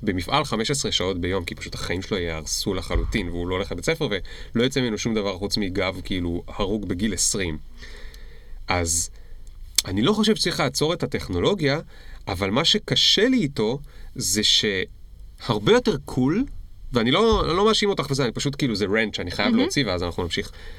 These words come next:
Speaker 1: הרבה יותר קול ללכת ולפתח טכנולוגיה, מאשר ללכת ולהילחם בשביל איזה שהם מין חוקים כאלה, ובאמת, אנחנו רואים את זה בכל תחום בטכנולוגיה, שלוקח למדינה, כאילו, עשרים שנה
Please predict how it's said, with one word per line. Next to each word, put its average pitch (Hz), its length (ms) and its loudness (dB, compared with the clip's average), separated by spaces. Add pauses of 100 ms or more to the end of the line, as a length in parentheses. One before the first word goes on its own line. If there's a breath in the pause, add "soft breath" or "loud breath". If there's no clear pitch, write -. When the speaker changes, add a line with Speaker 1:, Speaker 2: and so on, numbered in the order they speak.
(180 loud breath)
Speaker 1:
הרבה 110 240 4
יותר 180 260 2
קול 156 380 2
ללכת 110 380 0
ולפתח 107 500 -2
טכנולוגיה, 127 600 0 (480 loud breath)
מאשר 104 680 2 (280)
ללכת 120 520 2
ולהילחם 107 560 0
בשביל 98 320 0
איזה 98 160 0
שהם 90 300 0
מין 110 140 2
חוקים 196 400 0
כאלה, 135 320 4 (420 loud breath)
ובאמת, 131 640 6
אנחנו 135 280 2
רואים 156 220 2
את 208 80 0
זה 165 100 -2
בכל 175 640 -2
תחום 165 240 0
בטכנולוגיה, 139 760 0 (460 soft breath)
שלוקח 151 800 2
למדינה, 120 720 2
כאילו, 113 420 -2
עשרים 147 560 0
שנה 120 480 2